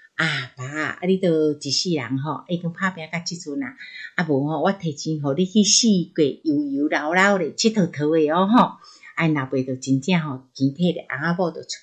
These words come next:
去外口去佚佗，去洗一大轮转来的时阵，伊讲甲因囝讲：“啊，难得拢无抢，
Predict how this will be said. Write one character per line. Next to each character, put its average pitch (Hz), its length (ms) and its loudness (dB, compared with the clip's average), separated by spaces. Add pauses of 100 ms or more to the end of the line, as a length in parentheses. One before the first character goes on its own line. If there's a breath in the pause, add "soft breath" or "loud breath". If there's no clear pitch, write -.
去 165 140 -6
外 139 180 -10
口 147 180 -10 (300)
去 233 100 2
佚 285 140 4
佗， 160 360 0 (440 loud breath)
去 302 100 6
洗 220 680 6
一 143 220 -2
大 135 180 2
轮 135 240 -2
转 180 160 2
来 127 200 -6
的 127 40 -16
时 - 180 -8
阵， 127 460 -4 (500 soft breath)
伊 113 100 -6
讲 139 200 -2
甲 127 160 -6
因 127 220 -2
囝 131 340 0
讲 139 400 -4 (920)
：“啊， 185 100 0 (1040 loud breath)
难 170 460 6
得 143 400 6
拢 143 320 0
无 160 280 2
抢， 127 440 -4